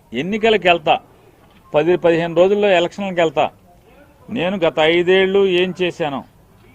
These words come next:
దాన్ని కొనసాగిస్తాను. మీ ఇప్పటికే నేను కొంత ఏదైతే పిల్లల చదువుల మీద, వైద్యం మీద నేను దృష్టి పెట్టాను.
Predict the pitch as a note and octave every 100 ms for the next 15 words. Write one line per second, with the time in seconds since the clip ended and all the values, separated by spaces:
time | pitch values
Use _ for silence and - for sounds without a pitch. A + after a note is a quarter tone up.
0 | _ - A#2 D3+ D#3+ C3+ C3+ D3 D3+ B2
1 | - A2+ - - - _ - - - -
2 | - _ - _ _ _ - G2 D3 F#3
3 | F3+ F3+ F3 D#3+ - - B2 A#2 A#2+ -
4 | - _ B2+ - F#3 F3 G#3 A#3 - -
5 | - - C#3+ G#3 G#3 F3+ E3+ F#3 E3+ C#3
6 | - - _ _ _ - B3 B3+ - _
7 | G#3 _ - G#3 - _ - _ _ _
8 | - - B2+ E3+ G3 G3+ F3 F#3 F3+ F#3
9 | - - - - - - - - - -
10 | - D#3 F#3 F3 E3+ E3 F#3 F3 D#3+ A2
11 | - - - _ _ - - - - -
12 | G#2 E3+ G3 F#3 F#3 E3+ D3 - - -
13 | - _ _ - D3 C3 C3+ - D3+ A#2+
14 | A#2+